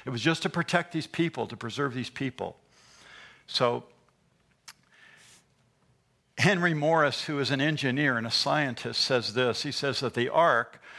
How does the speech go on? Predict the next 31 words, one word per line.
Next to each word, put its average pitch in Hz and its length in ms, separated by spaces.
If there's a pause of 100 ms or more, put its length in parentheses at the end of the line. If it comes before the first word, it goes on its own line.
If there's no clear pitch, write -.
(220)
would 156 140
have 147 120
been 143 180
so 185 340
stable 120 920 (320)
because 147 340
of 147 140
its - 360
length 147 720 (280)
to 135 180
width 143 480
ratio. 127 680 (1300)
It 156 100
would 143 140
have 120 60
been 127 140
so 160 260
stable 147 540
in 117 60
the 117 60
water 117 480 (1000)
based 175 320
on 120 300
wavelengths. 135 1040 (140)
This, - 360
these 139 600
scientists 180 500
study 127 300
all 98 180
that 98 160
stuff. - 280